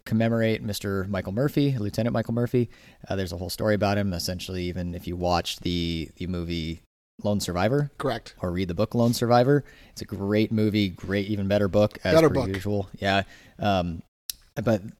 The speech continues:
Speaker 1: there's a whole thing about him and the, the leader of a seal team and kinda how they went through this stuff in Afghanistan and this terrible stuff that happened.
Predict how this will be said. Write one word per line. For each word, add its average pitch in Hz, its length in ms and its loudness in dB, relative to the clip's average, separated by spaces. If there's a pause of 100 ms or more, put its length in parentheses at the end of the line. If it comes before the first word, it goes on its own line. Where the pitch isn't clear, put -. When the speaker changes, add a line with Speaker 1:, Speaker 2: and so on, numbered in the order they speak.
Speaker 1:
there's 110 240 -2
a 107 60 -4
whole 107 160 2
thing 95 160 0
about 92 200 -2
him 104 300 -2
and 85 400 -6
the, 52 260 -8
the - 60 -8
leader 95 260 -4
of 85 80 -6
a 92 40 -10
seal 98 240 -8
team 92 680 -6
and 82 520 -4
kinda 87 180 -6
how 90 120 -2
they 82 100 -6
went 87 200 -6
through 87 200 -8
this 85 140 -6
stuff - 180 -10
in - 60 -6
Afghanistan 90 640 -4
and 78 200 -10
this 80 300 -12
terrible 87 260 -4
stuff 85 200 -8
that 90 100 -8
happened. 85 320 -4